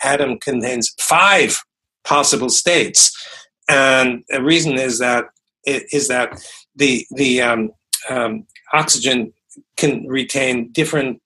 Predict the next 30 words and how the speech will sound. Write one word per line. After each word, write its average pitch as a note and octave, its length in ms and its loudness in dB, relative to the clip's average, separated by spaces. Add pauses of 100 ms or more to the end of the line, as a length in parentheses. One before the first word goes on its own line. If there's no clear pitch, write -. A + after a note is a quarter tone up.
(220)
oxidation D#3 640 4
states, A#2 500 0
and A#2+ 240 -4 (240)
the C#3+ 80 0
typical F#3+ 420 2
one B2 240 2
of A#2 80 -2
minus C#3 460 2
two C#3 300 4
that A2+ 180 -2
we A#2+ 120 -2
know A#2 260 -2
about, A#2 360 -6
but B2+ 140 -2
also C3 500 0 (520)
chemists C#3 380 0
know C#3+ 200 2
that A#2 200 -2
there's A#2 160 -4
also B2 240 -2
minus B2 400 0
one, B2 320 -2 (360)
zero, C#3+ 640 4 (240)
plus D3+ 300 2
one, B2 380 -2
and B2 100 -12
plus D3 260 0
two. G#3+ 320 0 (280)
So D3+ 120 2
imagine D#3+ 540 2